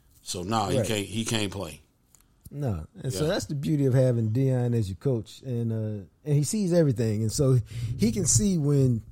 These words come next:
Speaker 2: Travis needs a blow, when Travis is frustrated, when Travis is mentally not right, and he can pull him off, talk to him, and get him back right, uh, because they had that kind of relationship.
Speaker 1: Yeah.
Speaker 2: Um, and that brings me to this.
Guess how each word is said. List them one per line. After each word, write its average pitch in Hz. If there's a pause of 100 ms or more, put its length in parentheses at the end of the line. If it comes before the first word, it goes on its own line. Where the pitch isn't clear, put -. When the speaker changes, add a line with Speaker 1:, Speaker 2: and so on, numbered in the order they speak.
(140)
Speaker 2:
Travis 143
needs 135
a 120
blow, 131 (360)
when 123
Travis 131 (140)
is -
frustrated, 131 (200)
when 110
Travis 123
is 113
mentally 123
not 120
right, 123
and 113
he 131
can 113
pull 135
him 123
off, 120
talk 120
to 120
him, 117
and 110
get 117
him 107
back 120
right, 107 (420)
uh, 120
because 120
they 131
had 120
that 113
kind 120
of 107
relationship. 107 (140)
Speaker 1:
Yeah. 92 (240)
Speaker 2:
Um, 123
and 143
that 233
brings 202
me 160
to 131
this. 113